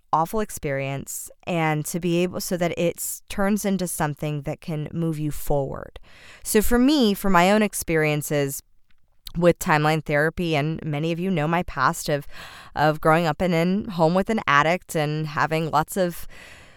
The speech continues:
forms of my father and, and seeing him in all sorts of forms and not really having communication skills, so emotions were not really tolerated, <coughs> and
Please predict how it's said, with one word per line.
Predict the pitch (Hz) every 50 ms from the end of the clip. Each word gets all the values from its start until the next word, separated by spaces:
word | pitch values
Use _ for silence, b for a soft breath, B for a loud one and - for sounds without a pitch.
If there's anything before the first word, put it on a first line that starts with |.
| B B
forms | - - - 285 277 262 262 262 247 220 175
of | 190 180 170
my | 180 160 156 160
father | - - 151 143 143 147 170 165 165
and, | 156 147 151 147 156 -
and | - 160 156
seeing | - - 170 160 156 151
him | 151 156 165 160
in | 156 170
all | 196 208 220
sorts | - - 185 165 - -
of | 151 135
forms | - - 147 143 135 135 147 180 185 -
and | 165 156 156
not | 151 -
really | - 165 170 170
having | 165 175 165 151 156 156 156
communication | - - 190 160 156 165 - - 269 240 - - 214 208
skills, | - - - 190 175 170 190 196
so | - - 170 165
emotions | 170 185 196 190 190 185 - 185 170 165 165
were | 170 165
not | 156 143 - -
really | 165 165 160 156 151 151
tolerated, | - - - 196 175 160 156 151 151 147 147 160 170 185 - B B B B B B B B B B B B - - -
<coughs> | 392 - - 302 - - - 294 285 269 - -
and | 285 285 262 254 240 214 -